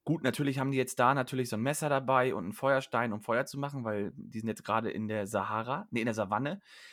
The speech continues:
Und da sind auch Hyänen abends dann bei denen im Lager und sowas. Also richtig krass, aber die gehen ja auch jagen. Also da hast du ja nicht dann irgendwo eine, eine Sojaplantage oder, äh, hast dann, äh, zwar Mangos, aber die sind nicht reif genug und die gehen jagen.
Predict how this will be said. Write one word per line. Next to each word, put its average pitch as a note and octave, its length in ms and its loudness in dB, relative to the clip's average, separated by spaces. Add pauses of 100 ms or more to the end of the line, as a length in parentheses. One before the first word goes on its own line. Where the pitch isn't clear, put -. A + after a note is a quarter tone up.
(140)
Und G#2 140 -6
da G#2 60 2
sind G#2+ 140 -4
auch - 140 -6
Hyänen A2+ 320 -2
abends B2+ 260 -2
dann B2 120 -6
bei A#2 80 -2
denen A#2 120 -4
im A#2 80 -4
Lager A#2+ 320 0
und A2+ 80 -6
sowas. G#2+ 240 -6
Also G2+ 140 -8
richtig C3+ 280 -12
krass, - 320 -6
aber A#2 240 -4
die - 240 -16
gehen C3+ 160 -2
ja B2+ 140 -4
auch A#2+ 100 -8
jagen. C3 480 -4 (420)
Also G#2+ 220 -4
da A2+ 140 0
hast C3+ 160 -4
du A#2 60 -4
ja G#2+ 80 0
nicht F3+ 260 -2
dann A2 100 -2
irgendwo G#2+ 400 -4
eine, F2+ 300 0 (180)
eine G2+ 140 -6
Sojaplantage B2 920 -2
oder, F#2+ 300 0 (380)
äh, F#2+ 140 -2
hast A2 180 -6
dann, F#2+ 240 -2
äh, F2+ 180 -6
zwar F#2+ 200 -2
Mangos, C3 380 0
aber F2+ 140 -4
die F#2+ 80 -4
sind G2 140 -6
nicht F2+ 200 -12
reif G#2 200 -2
genug A#2+ 260 -4
und A2+ 140 -8
die A2+ 80 -4
gehen C#3 180 -2
jagen. C3 500 -4